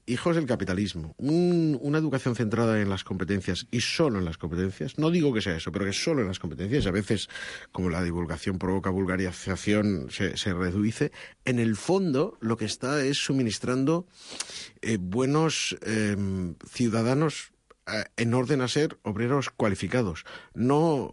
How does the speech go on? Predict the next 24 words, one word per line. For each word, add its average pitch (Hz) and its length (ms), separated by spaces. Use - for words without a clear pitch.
eh, 95 800
ciudadanos 110 560
que 95 140
piensen, 82 560
¿no? 143 100
O 151 60
sea, 120 160
me, 160 360
me 123 180
da 160 120
paradoja 156 560
que - 80
en 120 140
nombre 151 340
de 113 260
una 127 220
equidad, 113 420
en 131 120
nombre 127 220
de 113 40
una 117 140
justicia 117 400
social, 113 420
la, 101 460